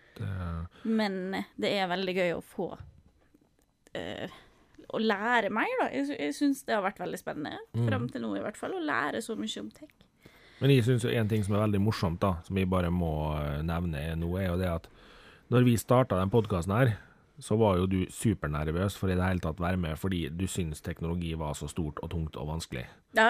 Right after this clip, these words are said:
Speaker 2: ja. Det var helt grusomt.
Speaker 1: Og jeg sa jo rett ut at jeg vil at du skal være med, fordi at du er der du er.
Speaker 2: Mm.
Speaker 1: Eh, nå begynner du jo nesten å kunne for mye, kjære.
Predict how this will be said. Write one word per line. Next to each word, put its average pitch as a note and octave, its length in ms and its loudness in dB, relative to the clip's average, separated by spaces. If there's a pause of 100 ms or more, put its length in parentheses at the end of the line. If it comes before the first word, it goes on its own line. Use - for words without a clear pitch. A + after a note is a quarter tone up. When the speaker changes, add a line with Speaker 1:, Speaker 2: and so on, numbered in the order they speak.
Speaker 2:
ja. F3 140 0 (200)
Det A3+ 160 4
var G#3 200 6
helt G3 160 2
grusomt. G3 420 -6 (220)
Speaker 1:
Og A#2+ 100 6
jeg A#2+ 120 6
sa A#2+ 260 6
jo F#2+ 100 4
rett G#2+ 200 2
ut G2+ 120 2
at G2+ 200 2 (120)
jeg A#2 160 4
vil G2+ 240 4
at F2 140 0
du G#2+ 140 4
skal F#2 180 -2
være G#2 180 2
med, C#3+ 160 2
fordi A#2 560 2
at C3 220 -2
du C#3+ 180 4
er A2 240 0
der G2 260 4
du F#2+ 120 2
er. D2+ 180 -4 (420)
Speaker 2:
Mm. B3 420 -4 (260)
Speaker 1:
Eh, G#2+ 500 2
nå C3 180 6
begynner D3 240 6
du F#2+ 60 4
jo G#2+ 80 4
nesten G#2+ 320 2
å E2+ 60 -4
kunne G#2 180 2
for G2 160 0
mye, D2 340 0
kjære. F#2+ 300 2